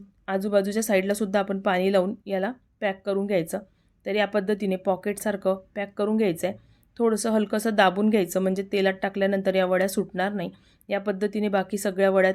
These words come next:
तयार करून घेतल्या. तेलामध्ये टाकून याला तळून घ्यायचं. तर तेल खूप जास्त कडकडीत गरम नाही पाहिजे, मीडियम याचेवर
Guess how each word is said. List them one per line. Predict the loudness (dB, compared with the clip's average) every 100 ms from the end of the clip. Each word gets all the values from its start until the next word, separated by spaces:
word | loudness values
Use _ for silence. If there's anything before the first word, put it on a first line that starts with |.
| 2
तयार | 0
करून | 0 -2 0
घेतल्या. | 0 0 -6 -8 _ _ _ -4
तेलामध्ये | 0 0 0 0
टाकून | -2 -2 -2 2
याला | 0 -2 -4
तळून | -2 2 2
घ्यायचं. | 2 0 -2 -2
तर | -4 -2
तेल | -4 -2
खूप | -6 -4
जास्त | -4 -2 -4 0
कडकडीत | 0 2 0 -2
गरम | 0 2 2
नाही | 2 0
पाहिजे, | 0 -2 -4 -8 -20 _ -8
मीडियम | -4 2 2 4
याचेवर | 2 0 0 0